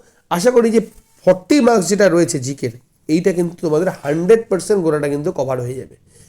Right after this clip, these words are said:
ঠিক আছে? তো এইটাকে টার্গেট করে তোমরা প্রিপারেশনটা কন্টিনিউ করো। ফিজিক্যাল এন্ডুরেন্স বাড়াও, পিএমটি, পিএটি নিজেদের একশো সাতষট্টি সেন্টিমিটার, যেটা একদম ডব্লিউপির পিএমটি এবং এটার পিএমটি পিইটি একদম সেম,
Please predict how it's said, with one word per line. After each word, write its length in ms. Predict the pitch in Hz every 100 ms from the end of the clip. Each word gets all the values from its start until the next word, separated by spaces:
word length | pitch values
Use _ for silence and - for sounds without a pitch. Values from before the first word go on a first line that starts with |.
| _
ঠিক 100 | 170
আছে? 160 | 202 202 - - - - -
তো 100 | 165
এইটাকে 520 | 165 139 - 185 180
টার্গেট 400 | 165 156 175 -
করে 120 | 180
তোমরা 200 | 170 170
প্রিপারেশনটা 460 | 151 147 160 170 170
কন্টিনিউ 460 | 139 123 165 202
করো। 280 | 196 208 240 - _ _ -
ফিজিক্যাল 300 | 190 240 247
এন্ডুরেন্স 440 | 220 214 226 214
বাড়াও, 240 | 202 214 214
পিএমটি, 380 | 208 185 180
পিএটি 320 | 185 185 180 185
নিজেদের 600 | 139 135 147 160 160 160 -
একশো 240 | 151 -
সাতষট্টি 600 | - 156 - 170 180 175 - - _
সেন্টিমিটার, 520 | - 160 165 160 170
যেটা 300 | 143 160 160 -
একদম 260 | 156 165 180
ডব্লিউপির 520 | 151 147 175 190 208
পিএমটি 340 | 196 202 196 208
এবং 220 | 208 208
এটার 220 | 160 160 185
পিএমটি 440 | 190 185 180 185
পিইটি 380 | 185 180 180 185
একদম 340 | 151 143 175
সেম, 340 | 160 175 196